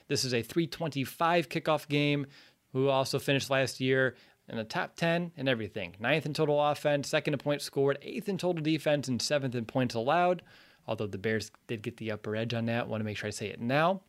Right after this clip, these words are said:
I'm gonna say it again later. And then week eight to round out the second quarter of the season.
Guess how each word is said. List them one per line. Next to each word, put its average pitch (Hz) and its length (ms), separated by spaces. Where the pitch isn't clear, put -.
I'm 95 120
gonna 101 100
say 101 160
it 92 60
again 131 320
later. 180 400
And 139 120
then 151 160
week 175 260
eight 156 220
to 127 100
round 131 240
out 127 320
the - 60
second 127 260
quarter 123 240
of 110 80
the 107 80
season. 131 600